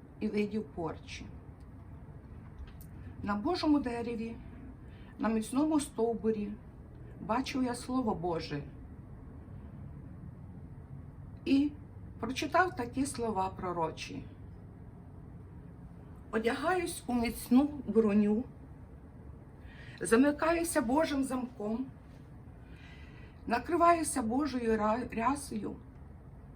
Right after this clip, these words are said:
Нікому не заклясти, не зіпсувати мене, ворожінням не знищити, ні відьмі родовій, ні тій, що на ікони плює, ні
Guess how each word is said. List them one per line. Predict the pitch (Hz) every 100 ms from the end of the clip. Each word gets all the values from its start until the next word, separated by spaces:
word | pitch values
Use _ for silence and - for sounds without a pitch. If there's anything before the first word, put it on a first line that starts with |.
| - - - - -
Нікому | 202 254 269 - 320 294 226 - - -
не | 202 226
заклясти, | 262 262 269 269 - - 269 269 - - - - -
не | 208 226
зіпсувати | 285 294 277 254 240 254 233
мене, | 233 220 214 208 - - - - - - -
ворожінням | 170 269 294 277 214 247 269 262 240 247 - 208
не | 233
знищити, | 226 226 247 - 226 220 214 202 - - - - - - -
ні | 190 254
відьмі | 247 247 254 240 240 240 208
родовій, | 214 220 214 196 190 208 208 - - - - - 190
ні | 233 240 - -
тій, | 285 320
що | - 262
на | 226
ікони | 220 - 220 262 247
плює, | 226 233 208 220 214 - - - -
ні | 202